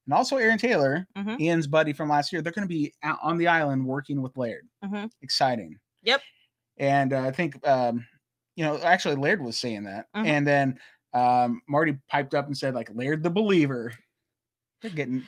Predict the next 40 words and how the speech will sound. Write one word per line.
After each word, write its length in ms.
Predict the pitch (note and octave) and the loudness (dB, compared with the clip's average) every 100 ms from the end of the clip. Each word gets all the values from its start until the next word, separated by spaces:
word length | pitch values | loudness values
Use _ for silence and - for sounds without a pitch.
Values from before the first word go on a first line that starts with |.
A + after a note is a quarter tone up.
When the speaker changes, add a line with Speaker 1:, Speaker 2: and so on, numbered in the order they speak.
| _ - | _ 0
Speaker 2:
It's 260 | - E3+ G#3 | 0 2 2
Speaker 1:
Laird's, 320 | G#3+ E3+ - - | 2 2 -2 -4
Laird 280 | F#3 F3+ D#3 | 0 0 0
came 200 | F3 D3+ | -2 2
around. 100 | C#3 | 4
Speaker 2:
Laird's 320 | C4 A3+ - | 6 6 4
in. 400 | G3 F#3+ F#3 F#3 | 4 4 2 0
Speaker 1:
Laird 200 | F#3 F#3 | 0 2
knows 340 | E3 D#3+ D3+ D3 | 2 2 2 2
what's 240 | D3 C#3 | -2 0
up. 280 | D3 C#3+ C3+ | 2 4 2
He's 200 | - G3 - | -4 -6 -2
seen 180 | F#3 | -2
some 160 | D#3 D3+ | -2 -4
crazy 340 | - E3 D3+ | 0 0 0
stuff 320 | C3+ - D3+ D#3+ | -4 0 0 0
on 120 | C#3+ | 0
that 100 | C#3 | 0
and 80 | C3 | 0
he 60 | |
can't 220 | B2+ D3+ C3 | -2 -4 -6
explain. 580 | - - C#3+ C3 B2 F3+ | -6 -6 -4 -2 -2 -4
Speaker 2:
That's 320 | F#3 E3+ - | -6 -8 -8
right. 340 | D#3 C#3+ C#3+ - | -6 -6 -6 -12
Speaker 1:
Yeah. 60 | - - _ _ _ _ _ _ - | -20 -20 _ _ _ _ _ _ 0
All 60 | |
right, 160 | C3+ A#2+ | 2 2
Rick 220 | D#3+ F#3 | 0 0
goes 260 | F#3 F#3 E3 | 2 2 2
over 160 | E3+ | 0
the 80 | D#3+ | -2
two 200 | D3 F3+ | -2 0
maps 340 | E3 D3 D3+ - | 4 4 2 2
by 140 | C#3+ | 2
Behringer 640 | C3+ C3 C3+ C#3+ D3 E3+ D#3+ | 2 0 -2 -2 -2 -4 -4
and 100 | C#3 | -2
by 140 | B2 | -4
Fred 200 | C3 B2 | -4 -6
Nolan. 360 | C3 G#2+ A2 E3+ | -4 -4 -6 -8
Speaker 2:
Mm-hmm. 220 | F#3 G3 | -8 -10